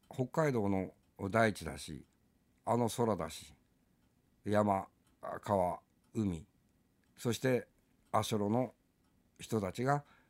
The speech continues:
俺を育ててくれた。だったら、このふるさとを大切にすることが、自分自身を大切にすることだろうと。俺はここを絶対離れない。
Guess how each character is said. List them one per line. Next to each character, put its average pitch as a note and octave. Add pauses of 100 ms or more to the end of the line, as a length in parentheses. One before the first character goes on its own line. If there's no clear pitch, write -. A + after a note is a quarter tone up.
(240)
俺 G2+
を A2+
育 G2
て F#2
て F2+
く D#2
れ -
た。 - (840)
だ B2+
っ C#3
た C3
ら、 D3 (600)
こ -
の F3+
ふ F3
る E3
さ C#3
と A#2
を A#2 (480)
大 C3
切 C3 (180)
に A#2
す A#2+
る A#2+
こ A2+
と G#2+
が、 C#3+ (540)
自 A#2
分 A3
自 G3+
身 G#3+
を F3+
大 A#2
切 A#2
に B2+
す B2
る A#2+
こ A#2
と B2+
だ D3+
ろ C#3
う F#2+
と。 - (1040)
俺 C#3+
は C#3+
こ C3
こ C3+
を B2
絶 A2+
対 A2
離 A2
れ G2+
な E2+
い。 D#2